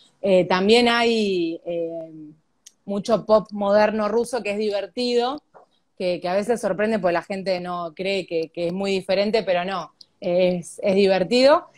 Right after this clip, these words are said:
Y con eso, después, eh, escucho rock nacional,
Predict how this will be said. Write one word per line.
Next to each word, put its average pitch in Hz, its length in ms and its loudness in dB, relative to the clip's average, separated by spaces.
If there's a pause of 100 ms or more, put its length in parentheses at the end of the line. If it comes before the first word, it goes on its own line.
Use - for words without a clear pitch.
(160)
Y 226 140 0
con 240 160 6
eso, 247 240 2
después, 330 540 2
eh, 196 680 -2
escucho 233 420 -6
rock 208 180 -4
nacional, 208 1080 -6